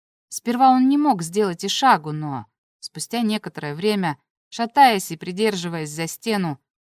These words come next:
наконец обрел равновесие. "Двигайся!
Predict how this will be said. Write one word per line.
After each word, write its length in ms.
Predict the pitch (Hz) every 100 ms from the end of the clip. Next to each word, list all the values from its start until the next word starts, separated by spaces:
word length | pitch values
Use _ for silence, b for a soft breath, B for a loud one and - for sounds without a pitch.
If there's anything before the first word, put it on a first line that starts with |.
| _
наконец 580 | 240 - 196 190 170 -
обрел 400 | 170 165 185 165
равновесие. 800 | 147 151 147 143 131 - 107 107 _ _ _ _ _ _ _ _ _
"Двигайся! 720 | 269 330 330 311 220 190 160